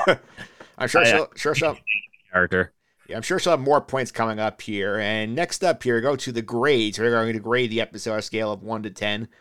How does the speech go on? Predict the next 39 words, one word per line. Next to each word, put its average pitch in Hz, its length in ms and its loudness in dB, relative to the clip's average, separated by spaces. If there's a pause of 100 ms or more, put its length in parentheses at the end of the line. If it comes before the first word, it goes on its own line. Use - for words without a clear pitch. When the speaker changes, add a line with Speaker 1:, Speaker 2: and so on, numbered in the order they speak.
(300)
Speaker 1:
One 190 360 4
is 139 420 2
worse 135 460 0
than, 123 420 0
uh, 113 320 2
what 123 120 0
we 120 80 -2
got 123 240 2
two 139 100 -4
weeks 135 160 -2
ago 123 80 4
when 110 80 0
they're 110 100 -2
treasure 151 320 2
hunting 101 320 -4
here. 101 440 -4 (240)
And 110 380 -4
ten 180 380 -2
is 123 180 -2
up 123 220 0
here 117 240 2
with 113 160 -2
the 117 160 -2
Andor 131 260 2
Prison 131 220 0
Break 107 140 0
episode 101 320 -2
as 98 80 -6
the 104 160 -8
best, 104 460 -4
uh, 98 280 -4
Star 117 260 -2
Wars 107 180 -4
content 101 260 -8
of - 0 -
all 82 140 -8
time 90 260 -8
here. 71 160 -12
So, 82 320 -8